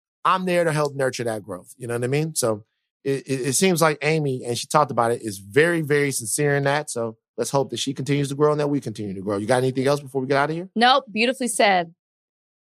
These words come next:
Speaker 1: We are done. Hey, Joe Biden. Come on, man. Come on, man.
Speaker 2: We'll
Speaker 1: Come
Speaker 2: be
Speaker 1: on.
Speaker 2: covering it. We'll be covering it next podcast.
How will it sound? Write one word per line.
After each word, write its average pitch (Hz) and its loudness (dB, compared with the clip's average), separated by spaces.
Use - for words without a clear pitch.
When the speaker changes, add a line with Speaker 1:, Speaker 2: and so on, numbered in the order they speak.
Speaker 1:
We 214 4
are 220 4
done. 208 2
Hey, 269 2
Joe 302 2
Biden. 240 0
Come - 4
on, 339 4
man. 220 2
Come 262 -4
on, 254 2
man. 202 0
Speaker 2:
We'll 185 4
Speaker 1:
Come 233 4
Speaker 2:
be - 6
Speaker 1:
on. 254 6
Speaker 2:
covering 202 4
it. 190 0
We'll 185 -2
be 196 0
covering 185 0
it 170 -2
next 165 -4
podcast. 156 -4